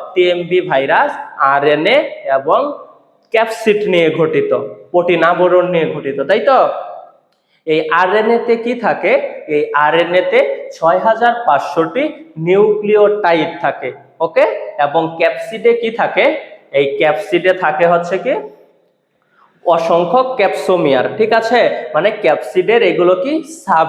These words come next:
ইউনিট, ওকে? এই ক্যাপসিডের সাব ইউনিট অর্থাৎ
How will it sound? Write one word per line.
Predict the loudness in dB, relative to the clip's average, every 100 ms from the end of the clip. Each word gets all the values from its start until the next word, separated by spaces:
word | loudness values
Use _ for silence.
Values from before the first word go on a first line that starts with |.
| 0
ইউনিট, | -2 -4 -6 -8 -20 -10 -6
ওকে? | 0 0 0 -6 -6 -4
এই | -2 0
ক্যাপসিডের | -2 -2 -6 -2 -2 0
সাব | 0 0 0
ইউনিট | -2 -2 0 -2
অর্থাৎ | 0 -2